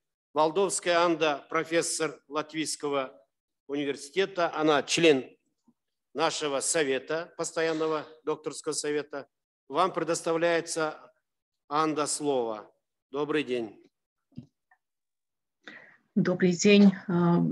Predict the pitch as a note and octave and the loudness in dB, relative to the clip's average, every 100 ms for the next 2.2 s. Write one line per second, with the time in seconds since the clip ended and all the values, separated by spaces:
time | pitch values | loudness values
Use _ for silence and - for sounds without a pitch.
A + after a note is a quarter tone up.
0 | - - F#3 G3 G3 F#3 F#3 F3 G3 - | -4 -4 0 2 4 6 6 4 2 0
1 | G3 G3+ - F3+ E3+ G3 G#3+ G#3+ - F#3 | -2 -2 0 0 4 8 8 4 -4 0
2 | F3+ E3+ | 2 2